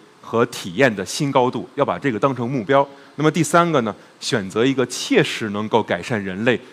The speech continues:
生活的领域，然后切实地促进人类在这个领域的生活，然后去拓展人们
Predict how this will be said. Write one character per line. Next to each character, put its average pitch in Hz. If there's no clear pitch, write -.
生 135
活 107
的 113
领 101
域， 101
然 110
后 151
切 240
实 101
地 98
促 -
进 110
人 95
类 107
在 107
这 107
个 95
领 85
域 104
的 98
生 113
活， 82
然 117
后 147
去 123
拓 156
展 90
人 95
们 113